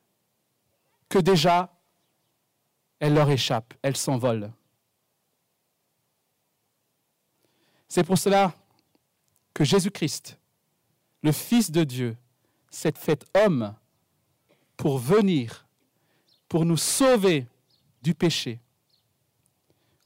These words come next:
pour nous sauver de notre mépris de Dieu, qui est source de notre tristesse. Sur la croix, Christ a pris la condamnation que nous méritions.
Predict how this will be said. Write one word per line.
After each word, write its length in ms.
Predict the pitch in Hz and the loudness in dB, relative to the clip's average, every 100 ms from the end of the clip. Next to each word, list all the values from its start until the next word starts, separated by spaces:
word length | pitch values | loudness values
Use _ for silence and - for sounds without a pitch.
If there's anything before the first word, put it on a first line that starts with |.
| - | -4
pour 120 | 180 | 0
nous 120 | 185 | 2
sauver 420 | - 269 240 240 | 2 2 4 4
de 100 | 190 | 4
notre 360 | 196 220 - 196 | 4 4 2 2
mépris 480 | 190 220 - 220 170 | 2 2 0 0 2
de 120 | 151 | 0
Dieu, 360 | 120 127 113 - _ _ _ _ _ _ - | -2 -6 -8 -12 _ _ _ _ _ _ -4
qui 80 | |
est 40 | 160 | -2
source 460 | - - 247 220 - | -2 -2 -2 -2 -4
de 120 | 143 | -4
notre 240 | 139 - | -4 -8
tristesse. 680 | - 117 - 107 - - - _ _ _ _ _ _ _ _ _ _ _ _ _ _ _ _ | -10 -10 -6 -8 -8 -16 -18 _ _ _ _ _ _ _ _ _ _ _ _ _ _ _ _
Sur 380 | - - - 233 | -10 -6 0 2
la 120 | 220 | 2
croix, 460 | 208 - 147 120 - _ _ _ _ _ _ _ _ _ | 0 0 0 0 -4 _ _ _ _ _ _ _ _ _
Christ 600 | - 233 226 - - - _ _ _ _ _ _ - | -4 0 0 -2 -12 -20 _ _ _ _ _ _ -2
a 100 | 156 | -2
pris 240 | - 214 | 0 0
la 120 | 170 | 0
condamnation 800 | - 240 220 202 185 165 - 180 | 0 0 2 2 2 -2 -6 -8
que 120 | - | -6
nous 140 | 156 156 | -6 -4
méritions. 600 | 151 175 165 - 131 | 0 2 0 -2 -8